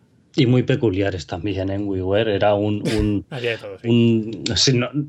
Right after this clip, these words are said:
Speaker 1: no había tan de todo, ¿eh? Yo creo que hay más de todo ahora en la eShop.
Speaker 2: Hmm.
Speaker 1: En WiiWare era, era una locura, o sea, eh, la cantidad de juegos raros y de experimentos y de, y de cosas que te encontrabas ahí,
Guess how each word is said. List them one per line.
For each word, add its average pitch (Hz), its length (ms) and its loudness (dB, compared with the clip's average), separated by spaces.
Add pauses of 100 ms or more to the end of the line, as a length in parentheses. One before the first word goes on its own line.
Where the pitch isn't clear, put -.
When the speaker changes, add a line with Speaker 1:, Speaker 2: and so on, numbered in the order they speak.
(260)
Speaker 1:
no 175 240 4
había 247 240 4
tan 170 180 4
de 139 100 2
todo, 98 420 -4
¿eh? 135 300 -8
Yo 110 120 -8
creo 160 200 2
que 135 240 0 (560)
hay 123 120 0
más 156 200 4
de 147 100 4
todo 143 260 2
ahora 127 280 -2
en 117 100 -10
la 117 80 -6
eShop. 110 380 -8 (240)
Speaker 2:
Hmm. 135 260 -10 (100)
Speaker 1:
En 104 300 -6
WiiWare 135 640 2
era, 123 400 -2 (840)
era 110 140 -6
una 131 180 0
locura, 117 440 -2
o 85 60 -12
sea, 85 540 -12 (420)
eh, - 600 -20
la 113 140 -6
cantidad 104 300 0
de 127 60 4
juegos 139 340 4
raros 107 760 -2 (120)
y 113 140 -6
de 107 120 0
experimentos 113 1040 0
y 113 100 -2
de, 104 240 -4 (680)
y 123 120 -2
de 113 180 2
cosas 127 320 -2
que 127 100 -2
te 123 100 -2
encontrabas 113 540 0
ahí, 117 460 -2